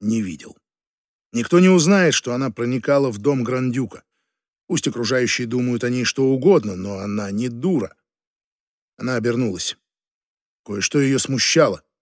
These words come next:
С тротуара, если приглядеться, на фасаде внизу справа виднелось разбитое ею окно. Она пожала плечами.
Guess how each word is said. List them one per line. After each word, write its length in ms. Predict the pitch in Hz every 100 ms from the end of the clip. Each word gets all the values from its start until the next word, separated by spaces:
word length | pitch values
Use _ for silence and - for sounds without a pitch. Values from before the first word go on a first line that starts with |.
| _ _ _ _ _ _ -
С 140 | -
тротуара, 580 | - 104 131 175 185 165
если 300 | 143 143 147
приглядеться, 800 | 139 123 131 120 170 160 196 170 _ _ _ _ -
на 100 | 110
фасаде 540 | - 120 - 170 127
внизу 460 | 107 120 143 139 127
справа 580 | - - 127 156 165 165
виднелось 560 | 147 131 143 147 143
разбитое 600 | 135 123 110 131 147 147
ею 520 | 139 123 127 120 120
окно. 500 | 120 - 123 131 98 - _ _ _ _ _ _ _ _ _ _ _ _ _ _
Она 180 | 90 104
пожала 320 | 107 113 104
плечами. 400 | 110 - 87 -